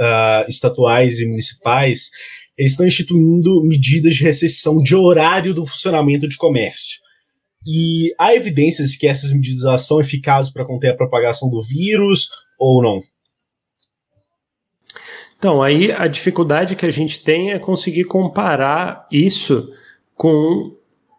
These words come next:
Speaker 2: os dados que a gente tem de outros países. Então, sim, a gente tem al-, algumas evidências, tá, de que restrição ao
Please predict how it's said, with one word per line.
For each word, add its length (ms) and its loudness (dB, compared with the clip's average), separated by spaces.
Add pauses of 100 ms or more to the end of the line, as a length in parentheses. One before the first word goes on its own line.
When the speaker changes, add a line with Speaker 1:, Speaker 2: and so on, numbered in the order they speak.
Speaker 2:
os 180 0
dados 380 -2
que 100 -2
a 40 2
gente 260 -2
tem 200 0
de 120 -2
outros 240 0
países. 480 -2
Então, 460 0 (320)
sim, 400 2
a 60 0
gente 340 -2
tem 420 0
al-, 300 -2 (160)
algumas 420 2
evidências, 1000 -2 (320)
tá, 140 -2
de 200 -2
que 300 0
restrição 1080 0
ao 320 -2